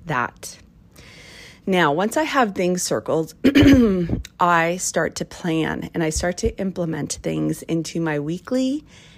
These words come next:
and daily planning. So in a general week, I know, well, I need to, for instance, make an eye doctor appointment.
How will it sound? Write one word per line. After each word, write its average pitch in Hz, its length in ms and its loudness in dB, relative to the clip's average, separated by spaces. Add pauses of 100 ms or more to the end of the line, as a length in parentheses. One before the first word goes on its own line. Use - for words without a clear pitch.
(240)
and 170 440 0
daily 160 640 0 (480)
planning. 156 540 -2 (720)
So 214 200 4
in 208 100 2
a 190 100 0
general 214 480 2
week, 147 380 -2 (100)
I 185 160 2
know, 156 400 2
well, 180 420 0 (140)
I 180 80 0
need 175 280 0
to, 160 340 0
for 170 240 0
instance, 151 760 0
make 147 480 -4 (140)
an 170 120 -2
eye 196 140 2
doctor 151 380 -4
appointment. - 640 -10